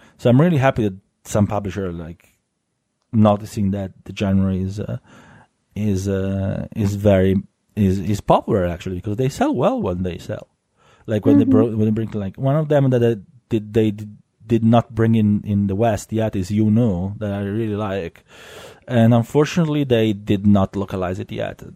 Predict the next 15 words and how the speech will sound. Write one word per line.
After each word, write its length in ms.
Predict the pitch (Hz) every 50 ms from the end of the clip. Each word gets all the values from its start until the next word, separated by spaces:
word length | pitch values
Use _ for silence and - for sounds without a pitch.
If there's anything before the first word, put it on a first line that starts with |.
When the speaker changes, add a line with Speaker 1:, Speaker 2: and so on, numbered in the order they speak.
| - -
Speaker 1:
Uh, 420 | 110 107 - - 50 50 50 50 - - _ _ _ - - - - _ _ _ -
come 180 | - 139 160
on, 160 | 143 107 90 -
people, 320 | - 92 87 - 95 90
someone 360 | - - 120 117 120 113 104 -
pick 160 | - 101 92
it 120 | 85 85
up. 220 | 85 82 80 - -
It, 180 | - 87 - -
it's 220 | - 196 247 - -
really 240 | - 554 - 117 -
<laughs> 100 | - - 151 135 - - - - 147 -
good. 300 | - 143 - - - - - _ _ _ _ - _ _ _ _ _ _ - - - - - - - - - - - - - - - - - - - _ _ _ _ -
Yeah, 320 | 160 160 156 151 147 143 139
but 140 | 139 131